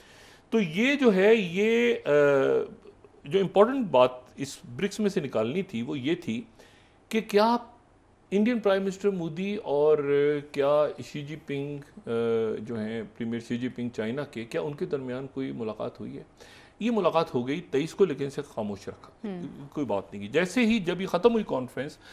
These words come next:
Speaker 1: यानी ब्रिक्स ख़त्म हो गई,
Speaker 2: सर।
Speaker 1: शी जिनपिंग, अ, ने, अ, वहीं पर प्रीमियर शी जिनपिंग अफ्रीका में, अब अफ्रीकन जो नेशंस हैं उनके साथ जो चाइना के ताल्लुकात हैं उस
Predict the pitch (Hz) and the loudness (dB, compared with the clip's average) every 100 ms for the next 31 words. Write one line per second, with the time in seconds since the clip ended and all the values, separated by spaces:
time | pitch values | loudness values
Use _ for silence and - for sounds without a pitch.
0 | - - 147 151 151 - 117 196 - 196 | -20 -6 0 0 -2 -6 0 0 0 0
1 | 240 240 226 269 - - 208 202 214 254 | 2 2 0 -4 -8 -8 -2 0 0 0
2 | 240 226 - 139 156 147 151 139 - 117 | -2 -2 -4 -8 -8 -4 -2 -4 -4 -4
3 | 117 113 113 147 170 117 107 123 127 139 | -2 -4 -2 -4 0 -2 -2 -4 -4 -2
4 | 151 180 180 160 165 151 156 170 151 151 | -2 -4 -6 -10 -4 -4 -2 -2 -2 0
5 | 175 165 160 160 220 226 240 240 220 - | -2 0 0 0 0 2 4 4 0 -6
6 | - _ _ 139 127 139 131 123 127 147 | -20 _ _ -14 -2 0 0 -2 -2 -4
7 | 151 220 165 151 151 190 226 254 269 214 | 0 0 2 0 0 2 4 6 8 10
8 | 208 220 190 160 170 170 135 131 120 120 | 8 6 2 2 0 0 0 2 0 0
9 | 135 170 156 | 0 -4 -6